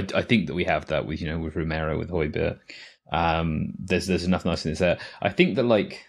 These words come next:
I don't know, you, you can, maybe you feel like there's a softness at wing back in the personalities there.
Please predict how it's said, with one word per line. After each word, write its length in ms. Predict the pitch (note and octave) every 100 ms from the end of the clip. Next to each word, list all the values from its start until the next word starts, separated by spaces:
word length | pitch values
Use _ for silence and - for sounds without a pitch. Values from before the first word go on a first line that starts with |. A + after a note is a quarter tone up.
| _
I 40 | F#2+
don't 100 | A#2
know, 80 | A2
you, 140 | G#2+
you 280 | A2+ A2 A2
can, 160 | A#2
maybe 240 | B2 B2 B2
you 160 | G#2+
feel 160 | G2+ A#2
like 120 | A2
there's 120 | G2
a 80 | F#2+
softness 480 | F#2 A2 - A2 G2
at 80 | -
wing 220 | F#2+ A2
back 300 | B2 - -
in 100 | -
the 80 | F#2
personalities 680 | - G2+ F#2+ F#2 G#2 G#2+ A2
there. 220 | B2 A#2